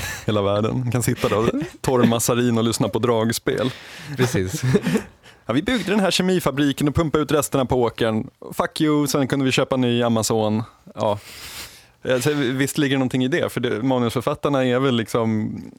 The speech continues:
Speaker 2: har väl förmodligen inte ens upplevt den här tiden som barn, utan de är väl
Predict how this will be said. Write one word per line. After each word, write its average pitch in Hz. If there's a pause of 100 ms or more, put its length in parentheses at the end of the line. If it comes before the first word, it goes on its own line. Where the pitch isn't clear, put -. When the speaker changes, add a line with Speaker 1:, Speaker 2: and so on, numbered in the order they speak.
(680)
Speaker 2:
har 123
väl 117
förmodligen 117
inte 117
ens 110
upplevt 113
den 117
här 110
tiden 107
som 101
barn, 101
utan 104
de 110
är 107
väl 101